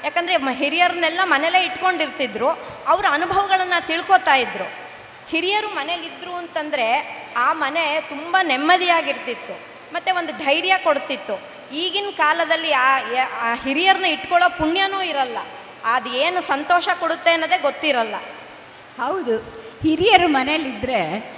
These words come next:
Speaker 2: ಎಲ್ಲದರಲ್ಲೂ ಮಾರ್ಗದರ್ಶನ ಸಿಕ್ಕತ್ತೆ. ಮತ್ತು ಸಂಭ್ರಮ ಅಂದರೆ ಸಂಭ್ರಮ, ಎಲ್ಲ ಒಂದೊಂದು ಹಬ್ಬ ಹರಿದಿನದಲ್ಲೂ ಸಂಭ್ರಮ ಇರುತ್ತೆ.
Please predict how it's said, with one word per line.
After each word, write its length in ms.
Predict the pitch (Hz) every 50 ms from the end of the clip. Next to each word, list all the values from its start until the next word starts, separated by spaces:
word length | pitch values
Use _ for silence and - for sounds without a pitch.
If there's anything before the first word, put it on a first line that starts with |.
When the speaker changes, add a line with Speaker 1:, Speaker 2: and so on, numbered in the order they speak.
| - - -
Speaker 2:
ಎಲ್ಲದರಲ್ಲೂ 920 | 220 214 233 254 269 285 302 320 330 359 370 - 302 285 277 285 294 302
ಮಾರ್ಗದರ್ಶನ 720 | 269 226 208 226 240 233 233 - 208 196 - - 233 196 180 - -
ಸಿಕ್ಕತ್ತೆ. 500 | 170 - - 127 - - - - - - - - - - - - - - -
ಮತ್ತು 640 | 233 302 - - 247 202 196 202 196 - - - -
ಸಂಭ್ರಮ 480 | 254 247 269 285 285 302 302 294 285 269
ಅಂದರೆ 300 | 277 285 302 311 294 294
ಸಂಭ್ರಮ, 480 | 330 - 226 202 190 180 165 156 156 156 - - - - 220
ಎಲ್ಲ 260 | 233 262 277 302 349 370
ಒಂದೊಂದು 680 | 320 262 233 247 262 254 277 294 294 311 320 294 294 254
ಹಬ್ಬ 500 | - - - - - - 247 226 214 254
ಹರಿದಿನದಲ್ಲೂ 760 | 254 233 226 226 240 240 226 254 247 240 233 240 240 247 262 277
ಸಂಭ್ರಮ 480 | 285 - 208 202 202 220 220 220 208 196
ಇರುತ್ತೆ. 680 | 185 170 175 180 - - 160 - - - - -